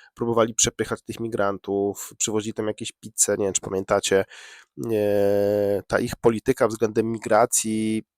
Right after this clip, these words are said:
no mówiąc, y, kolokwialnie, dość szybko okazała się być jednym wielkim stekiem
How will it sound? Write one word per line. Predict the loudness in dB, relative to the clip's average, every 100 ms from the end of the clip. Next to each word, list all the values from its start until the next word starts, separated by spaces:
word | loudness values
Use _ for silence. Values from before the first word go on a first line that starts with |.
| -10
no | -4 0 0
mówiąc, | -2 -2 -6 -8 -8 -8 -8
y, | -8 -6 -4 -4 -2
kolokwialnie, | -2 -2 0 0 0
dość | 0 0 2
szybko | 0 -2 0 0 0
okazała | -2 -4 -2 2 2 0
się | 0 -2 -2
być | -4 -2 -4 -4 -4
jednym | -4 -4 -6
wielkim | -4 -4 -6 -10 -8 -8 -8
stekiem | -8 -6 -4 -4 -6